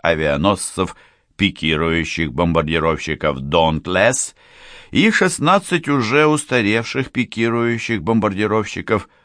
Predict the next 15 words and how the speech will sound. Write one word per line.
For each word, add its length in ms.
Vindicator. 1160
Ограниченные 920
запасы 520
топлива 540
на 160
острове 640
позволили 720
выделить 640
максимум 760
два 320
часа 480
тренировок 800
для 180
группы 480
Норриса 760